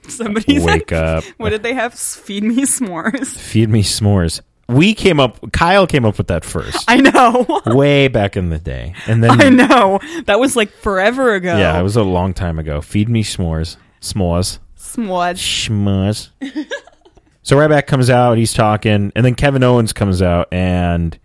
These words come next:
Speaker 2: he <laughs> has, which was funny to me, he has a hardcover copy of The
Speaker 1: I,
Speaker 2: Secret.
Speaker 1: it was a hardcover.
Speaker 2: Yes.
Speaker 1: Yeah.
Speaker 2: And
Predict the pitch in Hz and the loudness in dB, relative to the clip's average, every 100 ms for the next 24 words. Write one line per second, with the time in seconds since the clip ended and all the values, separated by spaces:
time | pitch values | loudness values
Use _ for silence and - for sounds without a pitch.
0 | _ _ _ _ - 107 104 101 - _ | _ _ _ _ -8 -2 0 0 -4 _
1 | _ _ _ _ _ _ _ _ - - | _ _ _ _ _ _ _ _ -20 -20
2 | _ - 117 107 104 - 117 135 - _ | _ 0 2 2 0 0 0 0 -4 _
3 | _ - 120 113 - 147 156 156 143 120 | _ 0 2 0 0 0 2 2 0 2
4 | 117 104 117 104 - 139 165 156 - 113 | 2 2 0 0 0 0 0 -2 -4 0
5 | 110 - 98 90 98 92 92 98 101 214 | -2 0 -2 0 -2 -2 -2 -2 2 4
6 | 220 208 214 220 220 202 214 214 247 226 | 4 4 4 4 4 2 4 4 4 0
7 | 220 185 170 151 117 104 82 90 196 196 | -4 -2 -4 -2 0 2 0 -2 0 0
8 | 185 165 131 110 107 104 101 | 0 -2 0 2 2 0 -2